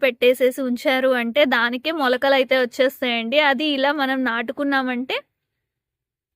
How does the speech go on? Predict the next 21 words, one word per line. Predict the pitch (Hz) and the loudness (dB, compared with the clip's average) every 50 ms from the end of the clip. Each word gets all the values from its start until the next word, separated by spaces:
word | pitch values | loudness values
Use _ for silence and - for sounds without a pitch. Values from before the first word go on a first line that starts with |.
| - 269 | -6 -6
మనకి | 285 277 285 - 294 302 | -4 -4 -4 -6 -4 -4
ఇలా | 294 302 - - | -4 -4 -4 -2
చక్కగా | 349 277 - - 277 277 262 277 285 302 277 | -6 -6 -4 -4 -4 -2 0 0 0 -2 -2
నీట్‌గా | 262 262 247 _ - 294 285 285 269 247 240 | -4 -6 -8 _ -4 -2 0 2 2 2 0
అయితే | 240 214 - 320 440 539 - _ - - - - _ _ - - - | -2 -4 -4 -4 -4 -4 -4 _ -20 -20 -20 -20 _ _ -20 -18 -10
స్వీట్ | - 311 311 285 277 _ - 302 | -6 -4 -4 -4 -6 _ 0 0
కార్న్ | 294 285 277 262 | 2 2 2 -2
అయితే | 247 233 - 294 381 453 508 - _ _ _ - - | -2 -2 -2 -2 0 -2 -2 -6 _ _ _ -6 0
చెట్టు | 359 285 240 - - 285 269 | 0 0 0 0 -2 0 0
ఇలా | 269 277 - 269 | 0 0 0 0
పెరిగిపోతుంది. | 262 240 233 254 233 - 254 247 240 - 233 233 233 262 320 508 - _ _ _ _ _ _ _ _ _ _ - 262 | -2 -2 -2 -4 -4 -2 -2 -2 -2 -4 -6 -6 -4 -4 -6 -6 -8 _ _ _ _ _ _ _ _ _ _ -6 -2
మేము | 277 285 302 320 392 392 - | -2 0 0 -2 -4 -4 -2
తీసుకొచ్చుకున్న | 339 339 - - 302 302 294 - - 320 294 302 302 - | -2 -4 -2 0 0 0 0 0 -4 -4 -2 -2 -4 -4
స్వీట్ | 277 277 262 - - 285 | -4 -6 -4 -4 -2 0
కార్న్ని | 277 277 277 285 269 | 0 0 0 0 0
అలా | 262 262 277 277 269 | 2 2 2 2 0
పక్కన | 262 254 - 262 269 285 269 | -2 -2 -2 -4 -4 0 0
పడేస్తే | 247 233 240 240 254 - - 311 339 | 0 2 2 0 0 0 0 2 2
వాటికి | 294 262 226 240 226 269 254 | 2 0 0 -2 -2 -2 -2
మొలకలు | 247 226 233 233 262 254 254 | -2 -2 -2 0 0 2 2
అయితే | 254 240 240 247 | 2 2 0 0